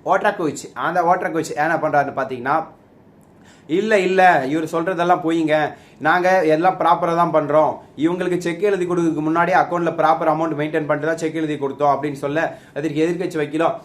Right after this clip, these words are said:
"அப்ப இப்ப அக்கௌண்ட்ல அமௌண்ட் இல்லல்ல, அப்ப நீங்க பேங்க் மேல கேஸ் போடலாம்ல," அப்படின்னு சொல்ல, நம்ம வக்கீல் அமைதியா உட்காந்துறாரு. ஏன்னா இதெல்லாம் ராஜேஸ்வரியோட திட்டம்.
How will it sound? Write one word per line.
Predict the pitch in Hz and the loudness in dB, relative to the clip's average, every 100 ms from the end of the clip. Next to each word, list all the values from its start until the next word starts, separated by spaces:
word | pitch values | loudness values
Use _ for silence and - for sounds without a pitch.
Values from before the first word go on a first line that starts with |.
| - | -2
"அப்ப | 151 160 | -2 0
இப்ப | 165 156 | 0 2
அக்கௌண்ட்ல | 147 202 190 | 0 0 2
அமௌண்ட் | 165 180 190 | 2 2 -2
இல்லல்ல, | 170 156 151 | -2 0 4
அப்ப | 175 175 170 | 2 2 0
நீங்க | 165 165 | 0 2
பேங்க் | 147 185 190 | 2 2 0
மேல | 175 147 | -2 -2
கேஸ் | 165 175 170 | -2 -4 -2
போடலாம்ல," | 151 143 143 156 | 0 0 2 2
அப்படின்னு | 156 | 2
சொல்ல, | 147 151 170 | -2 -2 0
நம்ம | 147 160 | 0 0
வக்கீல் | 156 147 170 | 0 0 0
அமைதியா | 151 147 151 143 | 0 0 -2 -2
உட்காந்துறாரு. | 143 131 131 135 | -2 -2 -4 -2
ஏன்னா | 156 160 160 | 0 0 0
இதெல்லாம் | 147 147 143 | 0 0 2
ராஜேஸ்வரியோட | 139 139 143 135 120 | 0 -2 -4 -4 -6
திட்டம். | 135 135 | -8 -6